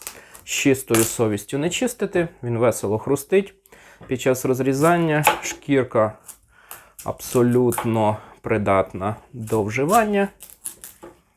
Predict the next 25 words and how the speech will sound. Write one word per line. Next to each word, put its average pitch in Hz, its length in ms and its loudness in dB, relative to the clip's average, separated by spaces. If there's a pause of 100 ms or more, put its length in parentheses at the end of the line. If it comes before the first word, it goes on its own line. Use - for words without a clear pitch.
(1160)
І 247 140 -2
я 143 140 6
ріжу 135 420 2 (240)
на 135 160 2
ось 117 160 0
такі 117 420 -2 (520)
шматки, 190 680 -2 (200)
теж 127 240 4
довільної 101 460 2
форми. 143 480 -2 (540)
Так, - 140 2 (380)
готово. 104 320 2 (1900)
Неймовірний 120 640 2
запах. 160 460 2 (540)
Після 202 200 0
того, 180 120 4
як 170 100 0
цибуля 170 320 4
та 151 120 0
часник 160 340 -2
по 151 140 2
максимуму 123 640 0
віддадуть 117 360 2
свій 127 200 -2
смак, 160 300 2